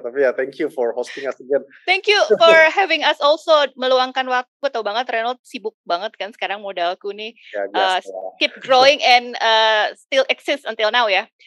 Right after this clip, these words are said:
Speaker 2: Tapi
Speaker 1: Iya.
Speaker 2: looking back, uh, Reynold mungkin bisa di-share dari awal sampai sekarang, transformasi terbesar apa sih yang sudah dilakukan oleh modalku di Indonesia?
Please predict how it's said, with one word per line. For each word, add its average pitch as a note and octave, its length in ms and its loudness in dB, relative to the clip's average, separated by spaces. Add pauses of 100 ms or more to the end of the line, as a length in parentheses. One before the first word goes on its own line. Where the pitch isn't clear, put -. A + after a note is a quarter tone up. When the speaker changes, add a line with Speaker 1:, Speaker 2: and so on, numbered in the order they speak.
Speaker 2:
Tapi F#4+ 240 -2
Speaker 1:
Iya. F4 80 0
Speaker 2:
looking C4+ 320 -4
back, C#4+ 320 2
uh, B3+ 320 2
Reynold C4+ 320 -2
mungkin E4+ 240 -12
bisa D4+ 240 -6
di-share A3+ 480 -4 (320)
dari B3+ 560 2
awal A#3+ 480 4
sampai C4 320 -6
sekarang, A#3+ 560 0
transformasi C4+ 800 -2
terbesar B3+ 320 -2
apa G#3+ 160 -2
sih D4+ 160 -4
yang D4+ 80 -4
sudah A3+ 400 -2
dilakukan A3 480 -2
oleh G3+ 240 -6
modalku G3 400 -6
di G3+ 160 -8
Indonesia? G3 480 -10